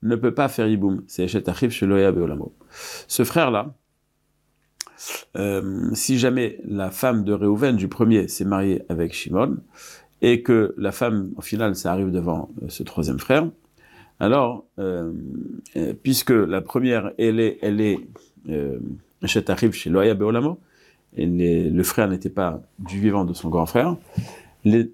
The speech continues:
non seulement elle est Ptoura, mais sa tsara aussi, sa concurrente aussi, elle est Ptoura de faire Hiboum. On verra, on l'a déjà vu ensemble à plusieurs reprises, la marloquette entre Tanakama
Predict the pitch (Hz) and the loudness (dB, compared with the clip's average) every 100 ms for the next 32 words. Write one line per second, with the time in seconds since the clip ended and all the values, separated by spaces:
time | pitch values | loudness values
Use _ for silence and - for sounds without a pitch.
0 | _ 110 160 156 123 117 - 98 101 - | _ 2 2 2 2 0 0 -2 -2 0
1 | 113 156 135 123 110 - 117 117 107 87 | 0 0 -2 -6 -6 -2 0 0 0 -6
2 | - 92 107 - 101 98 87 - 143 165 | -8 -6 -6 -2 -2 -2 -4 -2 -2 -2
3 | _ _ - 107 117 - 104 110 95 104 | _ _ 0 2 0 -2 -2 -2 -2 -2
4 | 98 82 147 143 - _ _ _ - 113 | -2 2 2 2 -2 _ _ _ -2 2
5 | 113 120 113 - 87 82 85 80 95 - | 4 2 0 -6 -10 -8 -8 -8 -8 -4
6 | 120 92 - 85 87 - 110 82 80 87 | -4 -4 -6 -6 -6 -2 -4 -4 -6 -8
7 | 104 85 - - 82 85 87 95 104 | -8 -8 -10 -10 -8 -8 -4 -4 -4